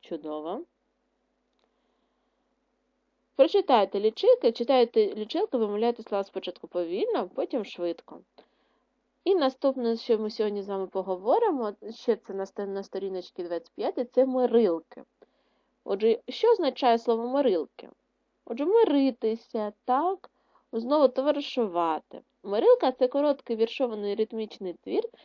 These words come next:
що належить до дитячого фольклору. Використовується дітьми з метою примирення після сварки або образи.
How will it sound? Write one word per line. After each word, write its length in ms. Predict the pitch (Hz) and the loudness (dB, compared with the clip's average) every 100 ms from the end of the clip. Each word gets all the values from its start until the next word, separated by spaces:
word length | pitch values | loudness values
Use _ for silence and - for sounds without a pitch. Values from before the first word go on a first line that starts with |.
| _ - | _ -6
що 200 | - 208 | -2 0
належить 420 | 202 202 392 262 | 0 0 0 2
до 80 | 214 | 0
дитячого 580 | 190 - 208 262 247 | -2 -4 -2 -2 -6
фольклору. 680 | 233 240 233 - 190 156 - - _ _ _ - | -6 -6 -6 -4 -2 -2 -4 -18 _ _ _ -4
Використовується 840 | 208 - 277 294 302 269 220 226 | -4 2 0 0 0 4 4 2
дітьми 360 | 196 208 277 453 | -4 -8 -2 0
з 40 | |
метою 340 | 302 226 220 196 | 0 0 0 0
примирення 840 | 240 302 254 214 220 247 349 440 - | 0 0 0 0 0 -2 -4 -6 -4
після 340 | - - 233 | -6 0 -2
сварки 640 | 226 214 180 175 156 - - | -2 -4 0 0 -2 -8 -2
або 440 | 208 185 202 269 | -2 0 0 2
образи. 600 | 240 220 190 160 - _ | 0 -2 -4 -4 -8 _